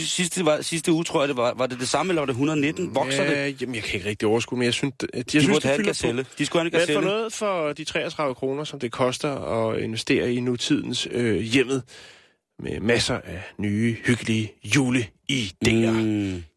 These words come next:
Speaker 2: Ja. Lige præcis. Skal vi se at komme i gang?
Speaker 1: Ja.
Speaker 2: Er det mig, der starter?
Speaker 1: Det
Speaker 2: Ja,
Speaker 1: synes jeg.
Speaker 2: det tror jeg, vi snart skal regne med. Øh, der er fint omslag. Det er Karolines jul. Det er selvfølgelig Karolines køkken, der, øh, repræsenterer med lidt, øh, opskrifter. Jeg synes ikke, at de,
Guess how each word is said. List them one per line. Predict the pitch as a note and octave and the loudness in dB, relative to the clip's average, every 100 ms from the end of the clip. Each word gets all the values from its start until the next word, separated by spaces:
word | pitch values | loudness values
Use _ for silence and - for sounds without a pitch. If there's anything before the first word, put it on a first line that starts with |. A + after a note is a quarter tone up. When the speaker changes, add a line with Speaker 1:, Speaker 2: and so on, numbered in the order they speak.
| - | -4
Speaker 2:
Ja. | A#2+ G2 - - _ _ _ _ _ _ _ _ _ _ _ - | -2 0 -4 -10 _ _ _ _ _ _ _ _ _ _ _ 0
Lige | C3 | 0
præcis. | A#2 - - - - | 0 -6 -6 -8 -4
Skal | - | 0
vi | D#3 | 2
se | G#3 | 2
at | |
komme | A3 G#3+ | 2 0
i | |
gang? | D#3 - - | 0 -4 -4
Speaker 1:
Ja. | A2 G#2 - - - _ - | -2 -2 -8 -14 -16 _ -2
Speaker 2:
Er | |
det | D#3 | 0
mig, | E3+ | 0
der | G#3 | 0
starter? | G#3 G3+ G#3+ G#3+ | 0 0 -2 -4
Speaker 1:
Det | |
Speaker 2:
Ja, | C3 | -2
Speaker 1:
synes | A#2+ B2 | 0 0
jeg. | C3+ - | -4 -6
Speaker 2:
det | - | -2
tror | D3+ | -2
jeg, | |
vi | - | 0
snart | A2 G#2+ | -2 -4
skal | - G#2 | -4 -4
regne | G#2 | -4
med. | G#2 G2+ - - | -6 -10 -14 -2
Øh, | C#3+ C#3 C3 B2+ C3 | 2 4 4 0 0
der | D#3 | -2
er | C3+ | -2
fint | - D3 F2+ | -4 -4 -2
omslag. | C3 - D#3+ - - | -2 -2 -2 -4 0
Det | C#3+ B2+ | 2 2
er | B2 | 0
Karolines | - A#2 A#2 B2+ C#3 C#3+ | -2 -4 -2 -4 -2 0
jul. | F3+ D#3+ C#3 - - | 0 -2 -10 -6 0
Det | |
er | A2+ | 0
selvfølgelig | - - A#2 | 0 -2 -2
Karolines | A#2+ A2+ A#2+ B2+ | 0 0 0 -2
køkken, | - B2+ D3 | 0 0 2
der, | B2+ A2+ A2 | 0 2 2
øh, | G#2 G2+ - - - _ _ _ _ _ _ - | 2 0 -6 -20 -20 _ _ _ _ _ _ -4
repræsenterer | A#2 - - A#2+ C#3 G2 B2+ | -4 -2 -6 0 0 2 0
med | C3+ B2+ A#2 | 0 0 2
lidt, | A2+ - | 0 0
øh, | A#2 G2+ | 0 2
opskrifter. | F3+ B3 - A#3 - A3+ | 2 0 0 0 0 -2
Jeg | |
synes | F#3 - | 0 0
ikke, | G#3 G#3 | 0 2
at | F#3+ | 0
de, | D3+ A#2+ A2+ G#2 G#2 | -2 -2 0 -2 -2